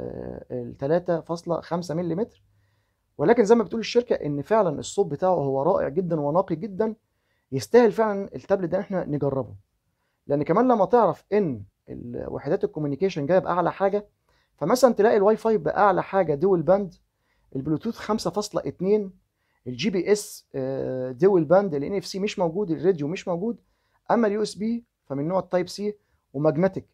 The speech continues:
لو حضرتك بصيت في الظهر كده من الصور، هتلاقي تحت خالص فيه تلات نقط كده، آه، ده اللي بيتركب فيه أو بيتحط فيه ال-، ال-، ال-، ال-، ال-،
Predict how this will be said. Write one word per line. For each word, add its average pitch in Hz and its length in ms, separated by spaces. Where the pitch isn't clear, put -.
لو 113 80
حضرتك 156 200
بصيت 208 260
في - 60
الظهر 160 260
كده 190 140
من 165 80
الصور، 208 360
هتلاقي 233 240
تحت 240 180
خالص 233 280
فيه 226 180
تلات 214 320
نقط 190 280
كده، 131 260
آه، 143 100
ده 147 140
اللي 240 120
بيتركب 196 400
فيه 240 420
أو 143 100
بيتحط 175 440
فيه 202 340
ال-، 135 260
ال-، 123 640
ال-، 123 260
ال-، - 240
ال-، 127 120